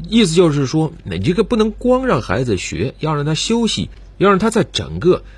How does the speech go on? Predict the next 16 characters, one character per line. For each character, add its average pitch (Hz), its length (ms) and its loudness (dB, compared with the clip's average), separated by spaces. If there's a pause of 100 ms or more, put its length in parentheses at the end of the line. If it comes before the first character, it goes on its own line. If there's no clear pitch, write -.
(120)
这 143 80 -4
个 139 100 0
生 277 460 0
活 92 180 -2
的 90 80 -4
过 107 160 -2
程 80 180 -6
中， 95 160 -6 (340)
整 135 120 -4
个 185 80 4
实 190 220 2
践 277 140 4
的 185 60 4
过 110 120 2
程 98 80 -2
中 107 160 -6